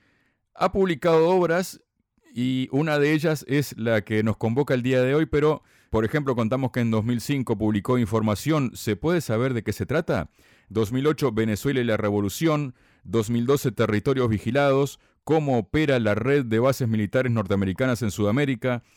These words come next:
Dos mil diecinueve, Todo lo que necesitas saber sobre la Guerra Fría. Podemos decir que tiene una vasta trayectoria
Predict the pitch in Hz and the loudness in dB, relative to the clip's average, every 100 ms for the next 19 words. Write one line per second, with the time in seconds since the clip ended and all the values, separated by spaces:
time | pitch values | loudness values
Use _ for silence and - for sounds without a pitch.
0 | - _ _ 98 117 107 147 143 - 127 | -20 _ _ 0 0 2 0 0 0 0
1 | 143 143 - _ - 165 165 143 113 113 | 2 2 0 _ 0 2 4 2 0 -4
2 | 104 113 131 127 - 113 131 131 - _ | -4 -6 -2 -4 0 0 0 -2 -10 _
3 | _ - - 117 117 113 107 104 104 110 | _ -12 0 2 2 2 2 2 0 0
4 | 135 127 117 156 160 151 151 147 _ _ | 0 0 0 0 0 2 2 0 _ _
5 | _ _ 113 147 175 143 147 135 113 139 | _ _ 2 2 2 0 0 -2 -2 -2
6 | 147 143 110 113 113 110 101 98 92 90 | -2 -4 -4 -2 0 0 0 0 0 -2
7 | 87 143 135 117 104 98 98 - 151 143 | -2 -2 0 -4 -4 -4 -4 -4 -2 0
8 | 110 110 117 | 0 -2 -4